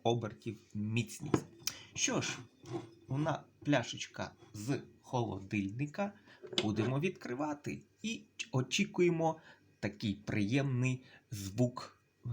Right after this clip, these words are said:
відкритої пляшки. Ось. Ну, не найкращий якийсь був, такий трохи тихий, але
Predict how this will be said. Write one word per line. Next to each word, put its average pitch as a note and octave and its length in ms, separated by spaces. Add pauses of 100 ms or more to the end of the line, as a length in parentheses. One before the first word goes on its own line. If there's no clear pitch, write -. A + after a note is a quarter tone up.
(140)
відкритої A2 1000 (160)
пляшки. - 680 (1200)
Ось. - 420 (540)
Ну, D4 260
не C#3+ 140
найкращий D4 960 (120)
якийсь G#3 440
був, G#3 240
такий - 340
трохи E3+ 300
тихий, A3 500
але D#3+ 240